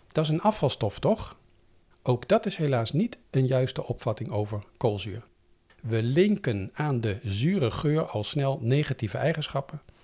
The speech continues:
terwijl koolzuur een gouden stofje is dat zuurstof helpt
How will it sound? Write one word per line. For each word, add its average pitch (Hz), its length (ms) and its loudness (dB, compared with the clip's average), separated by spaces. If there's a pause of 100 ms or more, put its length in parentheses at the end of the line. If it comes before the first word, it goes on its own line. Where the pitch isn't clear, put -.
(140)
terwijl 98 300 0
koolzuur 160 580 0
een 95 260 -4 (180)
gouden 190 520 0
stofje - 420 -2
is - 300 -6 (100)
dat 101 260 -6 (120)
zuurstof 151 640 -2
helpt 104 300 -6